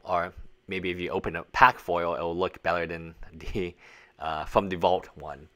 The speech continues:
Uh, Wasteland, so we get our fir-, first rare, and this means a lot of value. When you have a rare that is sixty-five plus dollars, that is going to make the boxes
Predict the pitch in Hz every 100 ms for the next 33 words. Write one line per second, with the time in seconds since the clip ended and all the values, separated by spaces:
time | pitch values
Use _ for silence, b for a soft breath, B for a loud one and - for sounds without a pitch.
0 | _ b b b b b 92 87 101 185
1 | - 92 82 82 95 95 127 - 101 -
2 | - 110 - 123 135 - - 90 92 95
3 | 80 76 90 120 - 110 110 107 101 -
4 | 87 82 82 101 98 82 82 85 82 71
5 | 82 90 104 107 143 131 98 87 85 98
6 | 120 98 85 87 - - 104 - 107 -
7 | 90 87 - 90 90 - 82 85 113 143
8 | - b b b b b b _ _ 120
9 | 139 127 110 110 104 98 - 110 110 113
10 | - 104 98 98 92 92 98 98 95 -
11 | 85 - 95 - - 92 90 87 90 87
12 | -